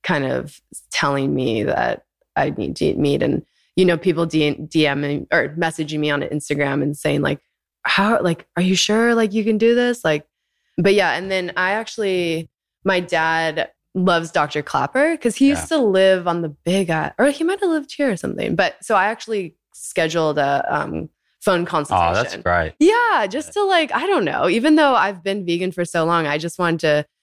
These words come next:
Speaker 1: there was some questions I had that, like, he could answer.
Speaker 2: It would have been really, I guess, comforting to speak to
Speaker 1: Yes.
Speaker 2: someone like,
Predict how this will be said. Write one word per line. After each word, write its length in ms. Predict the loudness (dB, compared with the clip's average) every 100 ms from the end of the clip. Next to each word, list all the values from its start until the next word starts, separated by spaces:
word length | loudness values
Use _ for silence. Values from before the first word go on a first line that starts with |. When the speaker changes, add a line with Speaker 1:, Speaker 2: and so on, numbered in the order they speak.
| _ 0
Speaker 1:
there 100 | 2
was 140 | 2
some 180 | -2 -4
questions 480 | -2 -2 -2 -4 -2
I 60 |
had 360 | -2 0 -2 -2
that, 200 | -2 -2
like, 240 | -4 -4 -6
he 220 | -2 -2
could 140 | 0
answer. 480 | 0 0 -2 0 2
Speaker 2:
It 100 | 2
would 80 | 2
have 80 | 2
been 140 | 2
really, 400 | 0 0 -2 -8 -8
I 80 | -4
guess, 260 | -2 -4 -10 _ -6
comforting 480 | -2 -2 -2 -4 0
to 60 |
speak 80 | 2
to 60 | 4
Speaker 1:
Yes. 340 | 4 0 -6
Speaker 2:
someone 300 | -18 -18 -16
like, 140 | -14